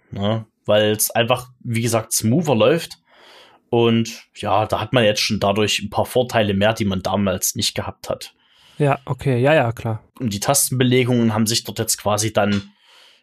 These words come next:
Speaker 1: auch von meinem Elite-Controller dann übernommen.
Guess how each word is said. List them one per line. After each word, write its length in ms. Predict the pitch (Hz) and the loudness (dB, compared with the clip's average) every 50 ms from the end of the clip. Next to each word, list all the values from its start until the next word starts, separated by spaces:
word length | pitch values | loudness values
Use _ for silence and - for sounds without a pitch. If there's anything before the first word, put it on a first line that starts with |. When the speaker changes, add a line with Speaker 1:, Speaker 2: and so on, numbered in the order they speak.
| _ _ | _ _
Speaker 1:
auch 180 | - 120 117 - | 0 0 0 0
von 200 | - - 120 110 | 0 2 2 4
meinem 440 | 110 104 98 95 95 95 90 - _ | 4 4 4 2 0 -2 -6 -6 _
Elite-Controller 840 | - 104 107 139 147 - 170 - 143 135 - - - 135 143 147 147 | -4 -4 -4 -4 -4 -6 -4 -2 -2 -4 -2 -2 0 0 0 0 0
dann 200 | 143 139 131 120 | 0 0 0 0
übernommen. 720 | 143 123 120 127 120 113 110 107 113 113 113 123 123 - | -2 -2 0 2 4 4 4 4 2 0 0 -2 -6 -10